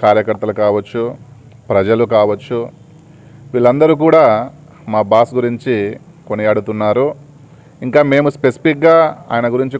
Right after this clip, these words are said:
కొత్తగా చెప్పవలసిన అవసరము లేదు. అదేవిధంగా ఒక ఫౌండేషన్ నుంచే కాదు, టీడీపీ గవర్నమెంట్,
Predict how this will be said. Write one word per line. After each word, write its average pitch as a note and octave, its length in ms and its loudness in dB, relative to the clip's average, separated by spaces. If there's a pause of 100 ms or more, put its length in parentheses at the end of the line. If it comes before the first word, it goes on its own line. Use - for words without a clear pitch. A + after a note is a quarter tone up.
కొత్తగా B2 380 0
చెప్పవలసిన A2+ 520 -2
అవసరము A2+ 380 -4 (400)
లేదు. F#2 200 -8 (1200)
అదేవిధంగా C#3 500 2 (1120)
ఒక A2+ 100 0 (100)
ఫౌండేషన్ D3 500 2
నుంచే D3 280 0 (960)
కాదు, A#2 300 2 (1120)
టీడీపీ D3 380 0
గవర్నమెంట్, C#3 540 2